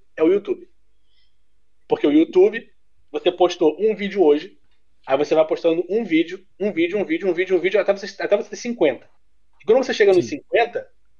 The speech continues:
Speaker 1: todos os vídeos que você postou anteriormente continuam rendendo o mesmo pra você, que eles renderam no dia que você postou.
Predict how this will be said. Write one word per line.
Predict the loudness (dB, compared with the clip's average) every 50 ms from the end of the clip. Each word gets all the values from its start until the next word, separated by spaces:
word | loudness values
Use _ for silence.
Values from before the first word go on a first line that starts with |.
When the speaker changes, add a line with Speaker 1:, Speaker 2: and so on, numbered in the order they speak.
| -20 -20 -20 -20 -20 -20 -20 -20 -2
Speaker 1:
todos | 2 4 6 6 4 4 2
os | -4 -8
vídeos | -10 -10 -10 -10 -12
que | -12 -6
você | -4 -4 -2 0 -2 -2
postou | 0 -2 -2 -2 -2 0 2 2
anteriormente | 2 2 0 0 0 0 0 0 0 -2 -2 -4 -6 -12 -8
continuam | -4 -2 -2 0 -2 -2 -4 -2 0 0 0 0 2 0 0
rendendo | 0 0 -2 -4 -4 0 2 2 2 2 0 -4 -6 -4 -2
o | -2 -2
mesmo | -2 -2 -4 -2 0 2 2 2 2 -2 -4 -6 -4
pra | 0 0 2
você, | 2 2 0 0 -2 -8 -8 -10 -14 -20 -20 -8 -4
que | -2
eles | 0 2 2
renderam | 4 2 4 4 4 4 4 2
no | 0 -2 -4 -4
dia | -6 -4 -2 -2 -2 -2
que | -2
você | -4 -2 -2
postou. | -2 0 -2 -2 -2 -2 -4 -4 -8